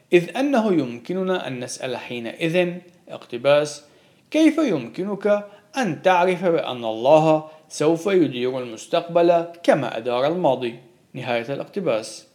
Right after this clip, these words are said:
فالخلقي التوراتي يستطيع الإجابة على هذا بالقول إن الكتاب المقدس يعلم هذا الأمر،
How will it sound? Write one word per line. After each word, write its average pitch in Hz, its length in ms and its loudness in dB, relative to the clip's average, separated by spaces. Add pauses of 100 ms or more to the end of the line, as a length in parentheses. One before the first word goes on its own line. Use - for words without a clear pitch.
(200)
فالخلقي 139 640 0
التوراتي 156 920 0
يستطيع 156 540 2
الإجابة 117 600 -6
على 110 200 -8
هذا 180 640 4 (200)
بالقول 214 600 4
إن 156 300 -4
الكتاب 131 520 0
المقدس 185 720 0 (380)
يعلم 143 800 4
هذا 120 340 -2
الأمر، 120 460 -4